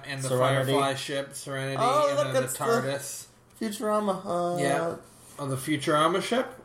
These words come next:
Speaker 1: Where's
Speaker 2: Yeah.
Speaker 1: that at?
Speaker 2: Right there.
Speaker 1: Okay.
Speaker 2: The Planet Express ship.
Speaker 1: The tardis.
Speaker 2: Uh,
Speaker 1: And then they had the, um,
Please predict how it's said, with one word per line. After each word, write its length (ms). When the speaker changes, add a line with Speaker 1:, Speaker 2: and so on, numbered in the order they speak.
Speaker 1:
Where's 320
Speaker 2:
Yeah. 140
Speaker 1:
that 20
at? 100
Speaker 2:
Right 200
there. 160
Speaker 1:
Okay. 280
Speaker 2:
The 40
Planet 300
Express 420
ship. 180
Speaker 1:
The 120
tardis. 880
Speaker 2:
Uh, 260
Speaker 1:
And 200
then 320
they 140
had 360
the, 280
um, 500